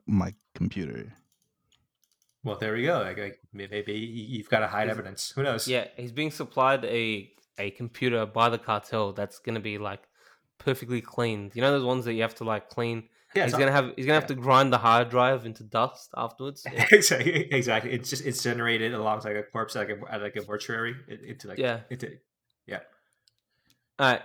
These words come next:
Speaker 3: Anyways, let's go to songs of the week.
Speaker 2: All right. I, I,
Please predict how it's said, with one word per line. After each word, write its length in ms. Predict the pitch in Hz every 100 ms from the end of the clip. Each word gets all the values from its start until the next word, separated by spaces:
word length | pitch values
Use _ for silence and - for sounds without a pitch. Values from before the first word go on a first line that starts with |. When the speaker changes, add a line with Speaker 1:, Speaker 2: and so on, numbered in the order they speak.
| -
Speaker 3:
Anyways, 480 | 170 127 98 - _ _ _ _ - -
let's 160 | 147
go 220 | 160 143
to 180 | 139 -
songs 340 | - 143 135 120
of 100 | 117
the 60 |
week. 220 | 117 92 - _ _ _ _ _ _ -
Speaker 2:
All 60 |
right. 120 | 110 -
I, 80 | 156
I, 160 | -